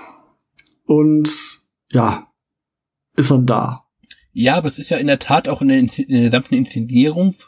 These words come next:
Speaker 2: auch genauso gewollt. Denn auch für die Kickers ist er erstmal ein Fremder, der sich ihn aufdrängt.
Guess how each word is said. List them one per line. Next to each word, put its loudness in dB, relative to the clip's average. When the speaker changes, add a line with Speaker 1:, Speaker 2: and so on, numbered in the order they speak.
Speaker 2:
auch -2
genauso 2
gewollt. 0
Denn -6
auch -2
für 0
die 4
Kickers -2
ist -6
er 0
erstmal -2
ein -2
Fremder, 0
der 0
sich 0
ihn 0
aufdrängt. -2